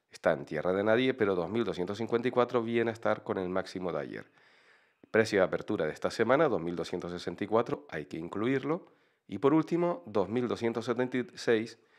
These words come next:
sería el último nivel intradiario en caso de recuperación del mercado en Ethereum. Bueno, con todo esto te espero en el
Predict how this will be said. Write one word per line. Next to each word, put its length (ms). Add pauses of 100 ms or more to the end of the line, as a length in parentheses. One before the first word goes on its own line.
(120)
sería 300
el 40
último 320
nivel 240
intradiario 640
en 120
caso 320
de 100
recuperación 640
del 140
mercado 580 (560)
en 100
Ethereum. 400 (2750)
Bueno, 240
con 140
todo 220
esto 220
te 80
espero 340
en 80
el 400